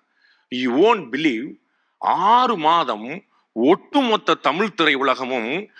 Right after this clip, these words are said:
ஸ்ட்ரைக் செய்து ஸ்தம்பித்து நிற்கிறது.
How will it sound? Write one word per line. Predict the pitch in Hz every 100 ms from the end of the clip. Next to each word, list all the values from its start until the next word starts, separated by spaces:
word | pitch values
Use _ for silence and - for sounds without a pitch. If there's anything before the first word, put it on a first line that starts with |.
| -
ஸ்ட்ரைக் | - - - 165 226 -
செய்து | - 151 123 110 127 165 -
ஸ்தம்பித்து | - - 160 196 226 226 226 170
நிற்கிறது. | 143 135 139 113 113 117